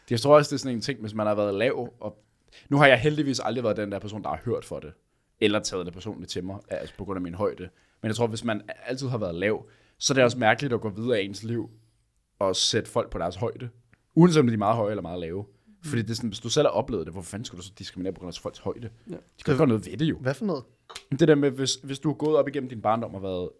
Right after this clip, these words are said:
Speaker 1: ikke så høj, og været sådan, "Okay, det har jeg hørt meget for."
Speaker 3: Har du
Speaker 1: Hvorfor
Speaker 3: det?
Speaker 1: s-, nej, jeg har, altså,
Speaker 3: Nej,
Speaker 1: jeg
Speaker 3: nej.
Speaker 1: heldigvis
Speaker 3: Nej,
Speaker 1: ikke, men
Speaker 3: nej,
Speaker 1: det
Speaker 3: nej,
Speaker 1: ved jeg,
Speaker 3: nej.
Speaker 1: mange har, når man ikke er
Speaker 3: Nej.
Speaker 1: så høje.
Speaker 3: Det forstår jeg ikke.
Speaker 2: Men
Speaker 1: Nej,
Speaker 2: tror,
Speaker 1: det forstår jeg heller ikke.
Speaker 2: tror du ikke også bare, at du er meget god til ikke at tage sådan nogle, altså kan joke med sådan
Speaker 1: Jo,
Speaker 2: nogle
Speaker 1: jo.
Speaker 2: ting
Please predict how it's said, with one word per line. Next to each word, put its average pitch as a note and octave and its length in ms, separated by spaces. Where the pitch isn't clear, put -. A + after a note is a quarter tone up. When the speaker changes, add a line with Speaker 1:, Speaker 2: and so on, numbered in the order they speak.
Speaker 1:
ikke B2 180
så - 80
høj, - 200
og A2+ 60
været A2+ 140
sådan, A#2 120
"Okay, F#2+ 160
det G#2+ 80
har G#2 80
jeg G2 100
hørt A2+ 200
meget F2 240
for." F2 220
Speaker 3:
Har D#3+ 120
du - 60
Speaker 1:
Hvorfor F#3 100
Speaker 3:
det? E3 60
Speaker 1:
s-, - 140
nej, B2 200
jeg D3 100
har, D#3 80
altså, - 200
Speaker 3:
Nej, D3+ 80
Speaker 1:
jeg E3 120
Speaker 3:
nej. E3+ 140
Speaker 1:
heldigvis C3 300
Speaker 3:
Nej, - 60
Speaker 1:
ikke, D3+ 60
men C3+ 60
Speaker 3:
nej, B2+ 40
Speaker 1:
det B2 80
Speaker 3:
nej, C3 60
Speaker 1:
ved D3+ 80
jeg, B2 120
Speaker 3:
nej. G2 100
Speaker 1:
mange A2 120
har, G2+ 180
når F2+ 120
man F2 60
ikke E2 100
er - 20
Speaker 3:
Nej. F2 40
Speaker 1:
så G2+ 120
høje. F2+ 240
Speaker 3:
Det D3 100
forstår C#3+ 280
jeg A#2+ 140
ikke. - 180
Speaker 2:
Men - 140
Speaker 1:
Nej, D#3+ 160
Speaker 2:
tror, C3+ 60
Speaker 1:
det E3+ 100
forstår D3+ 120
jeg C3+ 40
heller D#3+ 160
ikke. F2 200
Speaker 2:
tror F#3 180
du F3 100
ikke F3+ 220
også F3 220
bare, D3+ 200
at D3 140
du D#3 140
er D3 80
meget C#3+ 320
god D3 200
til C#3+ 180
ikke C#3+ 120
at D3 80
tage C#3+ 120
sådan C#3 180
nogle, C#3 160
altså C#3 160
kan - 200
joke C#3+ 180
med D3+ 80
sådan C#3 120
Speaker 1:
Jo, F#2+ 40
Speaker 2:
nogle E3+ 120
Speaker 1:
jo. A#2 80
Speaker 2:
ting C#2 160